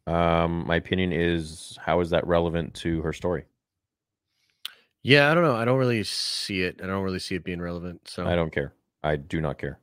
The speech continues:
Speaker 1: She could be whatever she wants. I do not care. Literally makes no
Speaker 2: S-,
Speaker 1: difference to me.
Speaker 2: besides, we all know she's got eyes for Luke anyway, so.
Speaker 1: Dude, she could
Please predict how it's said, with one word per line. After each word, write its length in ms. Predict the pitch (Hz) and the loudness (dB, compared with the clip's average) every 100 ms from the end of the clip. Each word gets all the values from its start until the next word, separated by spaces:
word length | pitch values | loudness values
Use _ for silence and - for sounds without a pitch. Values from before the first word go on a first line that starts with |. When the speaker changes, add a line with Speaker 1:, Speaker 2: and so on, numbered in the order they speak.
| _ | _
Speaker 1:
She 220 | - - 85 | -12 -6 -4
could 240 | - 78 | -2 -2
be 460 | 78 76 71 71 69 | 0 -2 -2 -4 -6
whatever 420 | 69 73 71 71 | -2 0 2 0
she 160 | - 71 | -4 -6
wants. 540 | 69 - - - - - | -6 -10 -12 -16 -16 -14
I 140 | 62 | -12
do 160 | 64 65 | -10 -10
not 180 | 58 - | -10 -12
care. 160 | - _ _ _ _ _ _ _ _ _ _ _ | -16 _ _ _ _ _ _ _ _ _ _ _
Literally 260 | 82 82 80 | 0 2 2
makes 180 | 69 - | -2 -6
no 60 | |
Speaker 2:
S-, 60 | - | -10
Speaker 1:
difference 260 | - - - | -10 -14 -12
to 80 | |
me. 60 | - - - | -12 -14 -6
Speaker 2:
besides, 300 | 117 107 101 | 2 4 4
we 80 | 127 | 2
all 140 | 120 | 2
know 140 | 95 92 | 0 -2
she's 220 | - - | -6 -6
got 140 | 101 | -4
eyes 160 | 95 90 | -4 -6
for 140 | 104 | -6
Luke 260 | 98 98 95 | -2 -2 -2
anyway, 300 | 101 101 101 | -2 -2 -4
so. 320 | - 104 104 - - - - - - - _ - | -6 -8 -8 -12 -18 -18 -16 -16 -16 -20 _ 8
Speaker 1:
Dude, 200 | 131 101 | 8 8
she 180 | - 120 | 2 0
could 380 | 135 123 110 | 8 8 8